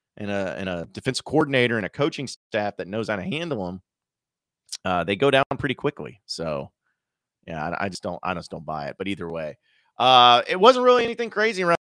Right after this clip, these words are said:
the S E C, but still fun nonetheless. This upcoming week, it's gonna be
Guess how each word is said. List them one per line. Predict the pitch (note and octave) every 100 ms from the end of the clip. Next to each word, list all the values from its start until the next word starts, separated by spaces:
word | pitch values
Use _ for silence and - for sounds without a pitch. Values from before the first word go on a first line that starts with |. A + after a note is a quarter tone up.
| D3+
the | C3+
S | C3
E | G#2+
C, | G2 A2 B2
but | C3
still | - C#3+
fun | - B2
nonetheless. | G#2 F2+ D2 D#2 F2 -
This | G2
upcoming | C3+ - C3 G#2+
week, | G#2+ G2
it's | G#2+
gonna | G2+
be | F2 E2